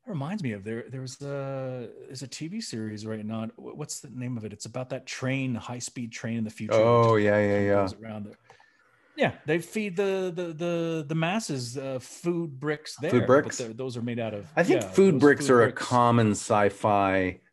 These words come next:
Speaker 2: trope
Speaker 1: Is
Speaker 2: of
Speaker 1: that what it
Speaker 2: a,
Speaker 1: is? Yeah.
Speaker 2: a very common sort of go with the manufactured food for the masses that,
Speaker 1: Mm-hmm.
Speaker 2: yeah.
Speaker 1: Okay.
Speaker 2: Um, Soylent Green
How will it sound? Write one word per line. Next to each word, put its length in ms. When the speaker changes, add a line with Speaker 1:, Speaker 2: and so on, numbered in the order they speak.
Speaker 2:
trope 500
Speaker 1:
Is 60
Speaker 2:
of 140
Speaker 1:
that 80
what 100
it 60
Speaker 2:
a, 20
Speaker 1:
is? 180
Yeah. 160
Speaker 2:
a 60
very 300
common 720
sort 220
of 260
go 180
with 140
the 80
manufactured 840
food 680
for 120
the 100
masses 760
that, 200
Speaker 1:
Mm-hmm. 480
Speaker 2:
yeah. 260
Speaker 1:
Okay. 280
Speaker 2:
Um, 240
Soylent 600
Green 760